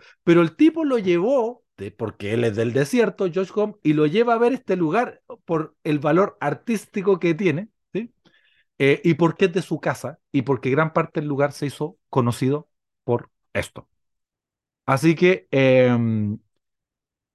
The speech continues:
Leonard Knight nunca se vio a sí mismo como artista,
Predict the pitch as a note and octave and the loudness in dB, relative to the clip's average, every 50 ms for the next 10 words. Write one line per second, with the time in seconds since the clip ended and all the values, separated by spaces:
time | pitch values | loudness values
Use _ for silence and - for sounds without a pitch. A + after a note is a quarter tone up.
0 | _ _ _ _ - - C#3 D3+ D#3 E3 D#3+ D#3 E3 F3 E3 - D#3+ D#3+ E3+ - | _ _ _ _ 0 2 4 4 4 4 2 2 2 0 0 -2 -4 -4 -2 -4
1 | F3+ - - F3 D3+ D#3 E3+ E3+ - - D3+ D3+ D#3+ E3+ E3+ D#3+ - D#3 C3 A#2+ | -6 -4 -4 -4 -2 -2 -2 -4 -4 -6 -6 -6 -6 -6 -6 -6 -6 -4 -4 -4
2 | A2 - - - G3 - _ - B2 F3 - | -4 -4 -2 -4 -4 -4 _ -12 -12 -12 -14